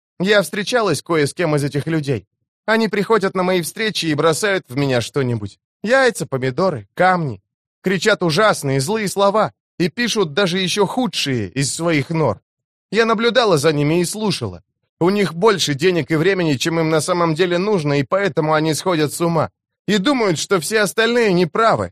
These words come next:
потому что не так чисты, как они. А они просто сдвинутые. И я их ненавижу.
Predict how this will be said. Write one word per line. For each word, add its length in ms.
потому 320
что 240
не 140
так 280
чисты, 400
как 220
они. 300
А 180
они 220
просто 400
сдвинутые. 800
И 60
я 200
их 160
ненавижу. 640